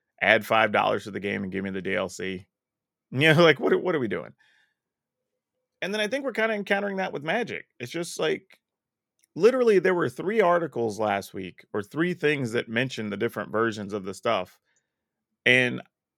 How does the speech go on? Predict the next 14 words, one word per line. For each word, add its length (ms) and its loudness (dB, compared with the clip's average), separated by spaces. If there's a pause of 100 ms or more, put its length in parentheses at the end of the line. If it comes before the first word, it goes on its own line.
(840)
I 140 4
don't 160 0
even 260 -4
think 300 -4
that 280 0
the 80 -6
three 320 -2
articles 460 2
understood 460 -2
where 220 -2
everything 460 -2
was 140 -4
gonna 200 -4
be. 300 -10